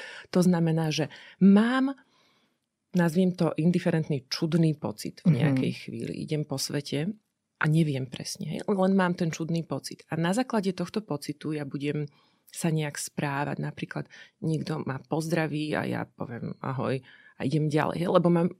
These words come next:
Speaker 1: mám v sebe ten pocit. Ale ako náhle ja si zvedomím ten pocit, a to vyzerá presne tak, že sa zastavím a poviem si, ako sa cítim? Cítim sa sklamaná.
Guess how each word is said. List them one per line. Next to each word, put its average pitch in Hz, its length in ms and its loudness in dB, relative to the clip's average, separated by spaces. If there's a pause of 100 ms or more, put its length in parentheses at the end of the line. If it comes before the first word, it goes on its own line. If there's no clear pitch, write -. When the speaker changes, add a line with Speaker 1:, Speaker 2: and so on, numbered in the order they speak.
Speaker 1:
mám 180 240 6
v 180 80 -4
sebe 165 240 -2
ten 160 160 -4
pocit. 151 320 -10 (320)
Ale 156 160 2
ako - 260 -2
náhle 170 380 0
ja 151 80 -4
si - 160 -6
zvedomím 147 640 0
ten 147 160 -4
pocit, 143 400 -6 (240)
a - 80 -4
to 143 160 -4
vyzerá 151 320 -2
presne 156 400 -6
tak, 135 160 -10
že - 80 -12
sa - 320 -8
zastavím 143 400 -4
a 147 160 -8
poviem 147 240 -6
si, 135 160 -8 (560)
ako - 240 -8
sa - 160 -12
cítim? - 560 -14 (800)
Cítim 175 320 -6
sa 170 480 -6 (560)
sklamaná. 139 720 -6